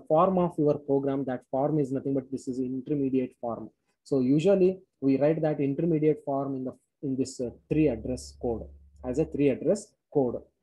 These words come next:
I hope you are, you are understanding. It is just like, uh, uh, you know, guys, uh, uh, whenever we, uh, start to write any program,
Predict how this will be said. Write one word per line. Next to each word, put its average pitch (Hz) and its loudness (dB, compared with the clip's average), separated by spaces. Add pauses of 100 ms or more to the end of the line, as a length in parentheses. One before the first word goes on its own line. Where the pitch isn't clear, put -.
(120)
I 127 -6
hope 160 0
you 156 4
are, 135 0
you 139 2
are 135 2
understanding. 127 -6 (280)
It 143 -2
is 139 -2
just 165 0
like, 160 0
uh, 131 -4 (420)
uh, 131 -6
you 147 0
know, 160 2
guys, 147 2
uh, 135 2 (420)
uh, 127 -6
whenever 160 2
we, 147 0 (320)
uh, 131 -4
start 143 -2
to 160 2
write 135 2
any 143 2
program, 131 -2